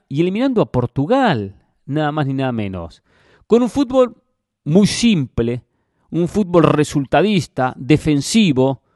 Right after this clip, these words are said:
pero defendiendo bien, con convicción, con mucho amor propio, con mucho carácter.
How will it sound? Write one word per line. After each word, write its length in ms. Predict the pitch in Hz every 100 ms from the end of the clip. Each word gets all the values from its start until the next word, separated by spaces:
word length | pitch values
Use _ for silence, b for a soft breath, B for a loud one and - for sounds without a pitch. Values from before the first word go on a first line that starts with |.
| _ -
pero 160 | 151
defendiendo 600 | 160 160 160 165 226 208
bien, 380 | 202 240 190 175
con 200 | - 143
convicción, 600 | 135 143 139 - 214 185
con 200 | 165 185
mucho 280 | 208 262 -
amor 280 | 170 165 170
propio, 460 | 220 220 156 160 160
con 120 | 160
mucho 280 | 202 - 175
carácter. 680 | 139 170 151 - 120 123